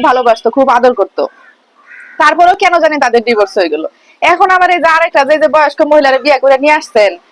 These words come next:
আপনারা যখন বিয়ে করেন, আপনারা এই যে যারা কন্টেন্ট ক্রিয়েটর বা যারা ভিউ ব্যবসায়ী যারা আছেন,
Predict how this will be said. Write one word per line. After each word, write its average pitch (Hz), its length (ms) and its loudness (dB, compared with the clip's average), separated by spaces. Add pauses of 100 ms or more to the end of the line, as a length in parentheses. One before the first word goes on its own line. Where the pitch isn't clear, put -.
(200)
আপনারা 311 340 0
যখন 330 300 0
বিয়ে 320 240 2
করেন, 320 280 0
আপনারা 262 380 0
এই 262 120 -2
যে 269 100 0
যারা 254 240 0
কন্টেন্ট 294 380 0
ক্রিয়েটর 254 340 0
বা 226 160 -2
যারা 233 260 0
ভিউ 254 200 -2
ব্যবসায়ী 277 320 0
যারা 240 260 0
আছেন, 208 200 -4